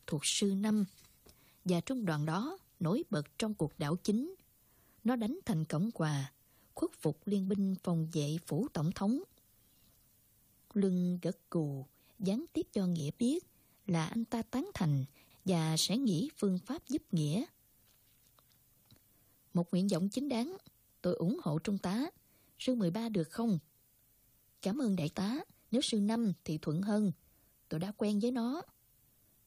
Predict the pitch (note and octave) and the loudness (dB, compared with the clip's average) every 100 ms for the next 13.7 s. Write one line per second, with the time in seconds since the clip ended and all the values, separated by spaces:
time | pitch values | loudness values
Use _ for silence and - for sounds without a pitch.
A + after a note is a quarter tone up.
0 | _ - G#3+ D4+ C4+ D#4 - _ _ - | _ -2 -2 0 0 0 -4 _ _ -6
1 | - G3 G3+ G3 G#3+ D#4+ F4 F3+ - A#3 | 0 2 2 0 -2 -2 0 0 2 0
2 | B3 A#3+ A3+ - _ _ _ _ - - | 2 2 0 -4 _ _ _ _ -20 -10
3 | F#3+ E3+ A3+ A3+ - C4 A3 D#3+ G#3 A#3 | -4 0 0 -2 0 -2 0 0 0 -2
4 | _ _ _ _ _ _ _ _ _ _ | _ _ _ _ _ _ _ _ _ _
5 | _ _ - F3+ - C#4 C4+ E3+ C#4+ - | _ _ -4 -4 -2 -4 -2 -2 -4 -6
6 | C4 B3 F#3 D4+ - F#3 - - D#3 C#3 | -6 -4 -4 -4 -2 -4 -4 -4 -4 -2
7 | G#3 G#3+ G3 E3+ G#3+ A3 G3+ - _ _ | -4 -4 -2 0 0 2 0 -2 _ _
8 | _ _ - F#3 - F#3+ F3+ - F#3+ F3 | _ _ -2 -2 0 2 2 0 -2 0
9 | E3+ - A3 - A3+ G#3 G3+ C4+ G4 - | -2 -2 -4 -2 -6 -2 0 0 -4 -12
10 | _ _ _ - C4 A#3 D#4+ - C4 A#3 | _ _ _ -2 0 0 -2 -4 -2 0
11 | F3 D#3 D3 - F4+ - E3 C#3+ - D3 | 2 0 -2 -2 -4 0 0 2 0 0
12 | D#3 C#3 D3 G3+ G#3 G#3+ A3 G#3 _ _ | 0 -2 0 0 0 0 0 0 _ _
13 | _ _ - _ F3 G3+ | _ _ -20 _ -2 -2